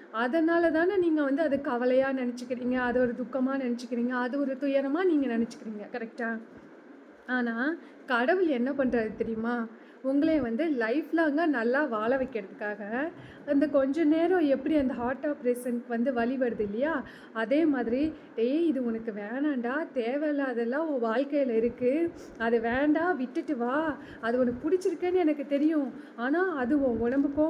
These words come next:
மனசுக்கோ உன்னோட ஆன்மாக்கோ அது நல்லதில்ல. தயவு செஞ்சு அதை விட்டுட்டு வெளியே வா, நீ நல்லா வாழணும்னு ஆசைப்படுற," அப்படின்னு முருகன் உங்ககிட்ட சொல்லிட்டு இருக்காருங்க.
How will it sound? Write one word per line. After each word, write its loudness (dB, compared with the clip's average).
மனசுக்கோ -2
உன்னோட 0
ஆன்மாக்கோ -2
அது 2
நல்லதில்ல. -2
தயவு 2
செஞ்சு 0
அதை 2
விட்டுட்டு -4
வெளியே 4
வா, -2
நீ 4
நல்லா 2
வாழணும்னு 2
ஆசைப்படுற," -4
அப்படின்னு 2
முருகன் 2
உங்ககிட்ட 2
சொல்லிட்டு 0
இருக்காருங்க. -6